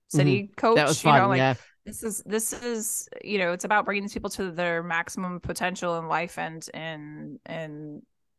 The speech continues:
Speaker 1: soccer and football. So why, you know, they're there, they've done it.
Speaker 2: If you're gonna go
Speaker 1: So it doesn't
Speaker 2: rom-,
Speaker 1: matter. And I don't even know that they're gonna show what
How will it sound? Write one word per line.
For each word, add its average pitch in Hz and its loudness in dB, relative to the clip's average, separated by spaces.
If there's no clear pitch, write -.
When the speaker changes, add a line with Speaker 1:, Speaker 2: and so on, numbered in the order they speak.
Speaker 1:
soccer - 0
and 180 -4
football. 170 2
So 175 0
why, 165 0
you 180 -6
know, 143 -4
they're 175 0
there, 254 0
they've 185 -4
done 285 2
it. - -10
Speaker 2:
If - 4
you're 208 6
gonna 254 6
go 226 8
Speaker 1:
So 180 8
it 156 10
doesn't 165 10
Speaker 2:
rom-, - 6
Speaker 1:
matter. 240 4
And 233 2
I 262 8
don't 370 4
even 240 2
know 202 4
that 196 0
they're 190 4
gonna 180 0
show 185 6
what 170 4